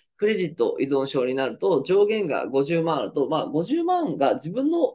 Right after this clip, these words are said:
お金かのように錯覚するっていう人が出てくるんですね。うん。だから、あ、目いっぱい使える。まだまだここまで使っていいって、なんか思ってしまうんですね。でもそれって単純な借金ですよね。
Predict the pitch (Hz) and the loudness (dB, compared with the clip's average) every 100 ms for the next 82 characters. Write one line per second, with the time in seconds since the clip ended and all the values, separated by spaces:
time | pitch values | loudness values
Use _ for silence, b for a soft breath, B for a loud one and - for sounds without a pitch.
0 | - - - 247 240 254 208 170 - 180 | -4 -6 -2 0 0 0 0 -2 -4 -14
1 | - 240 240 220 240 247 254 - - 110 | -8 -6 -6 -6 -4 -4 -2 -4 -4 -6
2 | - 185 165 185 101 87 - - 127 156 | -2 2 2 2 0 -4 -8 -8 -2 -2
3 | 165 b b 127 120 160 202 208 220 160 | -4 b b -2 0 0 4 6 6 6
4 | - - - 127 - 170 202 - 139 - | 2 -2 0 0 6 6 6 6 4 6
5 | 127 104 110 185 180 151 135 101 127 151 | 6 8 8 8 8 8 6 6 2 4
6 | 175 165 - 165 165 165 156 127 - _ | 6 6 4 2 6 6 6 2 -4 _
7 | _ 104 73 - - 190 123 196 220 - | _ 0 0 -2 -6 0 2 2 0 -4
8 | - 90 - - 127 131 233 226 247 254 | -6 -6 -8 -6 -2 4 4 6 6 6
9 | 269 226 254 269 196 185 180 - 226 - | 2 2 2 2 0 -2 -2 0 0 -2
10 | - - 139 139 | -10 -2 -2 -2